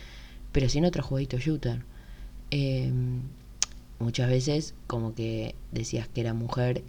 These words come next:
y capaz tenía una armadura, una máscara, algo, y no, no te acordabas que sos mujer en el personaje.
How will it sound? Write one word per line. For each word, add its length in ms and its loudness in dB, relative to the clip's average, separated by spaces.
y 60 -12
capaz 260 -4
tenía 220 -2
una 120 -2
armadura, 440 -4
una 160 -2
máscara, 420 -2
algo, 400 0
y 100 -2
no, 400 2
no 200 2
te 80 -2
acordabas 400 -2
que 120 -4
sos 140 -2
mujer 320 -2
en 80 -2
el 100 -2
personaje. 580 -2